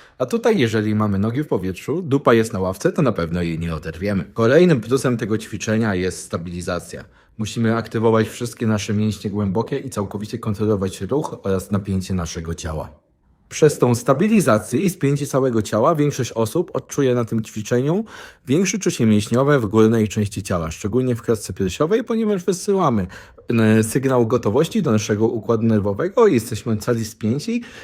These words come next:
też kontrolujemy bardziej ruch, e, i zazwyczaj będziemy go wykonywali dłużej i z większym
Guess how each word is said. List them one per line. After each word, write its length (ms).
też 320
kontrolujemy 720
bardziej 600
ruch, 300
e, 180
i 100
zazwyczaj 440
będziemy 400
go 120
wykonywali 640
dłużej 400
i 60
z 60
większym 500